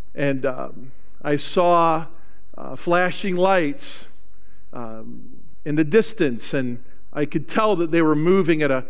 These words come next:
tremendous, uh, rate of speed, and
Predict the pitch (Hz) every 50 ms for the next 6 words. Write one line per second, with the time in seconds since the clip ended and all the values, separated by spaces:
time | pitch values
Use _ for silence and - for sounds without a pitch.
0 | - - - - - - 170 151 156 175 190 196 180 160 131 - - - - -
1 | - - - - - - - - - - 127 127 127 131 135 143 156 - - 170
2 | 175 190 190 170 151 - - - - - 247 254 254 233 208 170 143 131 120 113